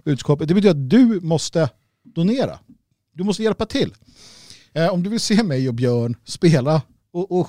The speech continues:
och dansa och sjunga som vi har gjort den här kvällen och prata viktiga saker och, och ha kul. Eller vad det nu kan tänkas vara. Så måste du dra ditt strå till stacken. Annars skiter vi i det här.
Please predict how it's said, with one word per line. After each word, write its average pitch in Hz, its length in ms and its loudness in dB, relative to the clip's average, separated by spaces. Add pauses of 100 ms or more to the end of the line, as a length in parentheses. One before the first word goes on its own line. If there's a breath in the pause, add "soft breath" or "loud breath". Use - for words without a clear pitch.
(120)
och 165 120 -4
dansa 165 340 -2
och 147 80 -2
sjunga 131 280 -2
som 156 140 -4
vi 185 60 -2
har 160 60 0
gjort 123 160 -4
den 196 80 -4
här 170 100 -2
kvällen 104 340 -6
och 123 120 -8
prata 165 240 -2
viktiga 151 300 -4
saker 117 360 -8
och, 113 200 -10
och 110 60 -2
ha 120 80 -2
kul. 104 300 -10 (340 loud breath)
Eller 233 280 4
vad 202 180 2
det 180 40 2
nu 156 120 0
kan 131 200 -4
tänkas 131 340 -6
vara. 180 340 -4 (380)
Så 175 60 -4
måste 175 220 -2
du 139 500 4
dra 127 240 -2
ditt 113 280 -4
strå 104 240 -8
till 110 120 -12
stacken. 208 380 -6
Annars 196 180 -4
skiter 233 340 -2
vi 131 40 -8
i - 40 -8
det 135 60 -10
här. - 120 -16